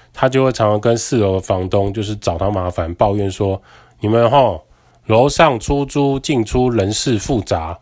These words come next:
他透过监视器都有看到，请你们楼上自重，不要让这栋大楼公寓啊租给太多的人。你们四楼住那么多人，应该多付一些洗水塔的钱、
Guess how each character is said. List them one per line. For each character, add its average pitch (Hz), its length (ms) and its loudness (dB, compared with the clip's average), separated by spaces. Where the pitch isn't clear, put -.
他 - 120 4
透 165 140 4
过 160 120 2
监 147 200 2
视 147 100 -2
器 143 220 -4
都 123 120 0
有 101 80 2
看 107 280 0
到， 92 220 0
请 139 180 0
你 123 60 2
们 107 100 2
楼 107 160 4
上 131 220 0
自 117 240 -2
重， 90 320 2
不 123 140 2
要 147 140 6
让 147 280 2
这 143 100 -2
栋 139 220 0
大 120 260 2
楼 98 180 0
公 123 300 0
寓 120 180 0
啊 95 300 0
租 143 220 -2
给 107 140 -2
太 120 200 0
多 113 220 -2
的 104 60 -2
人。 82 360 -6
你 101 80 -2
们 120 100 2
四 147 240 2
楼 117 180 6
住 139 200 -2
那 139 80 0
么 123 120 0
多 120 280 2
人， 87 240 -2
应 110 120 -2
该 127 160 4
多 135 200 2
付 131 260 0
一 123 60 -2
些 123 280 0
洗 104 200 -4
水 104 220 0
塔 98 180 -2
的 87 120 -4
钱、 85 360 -6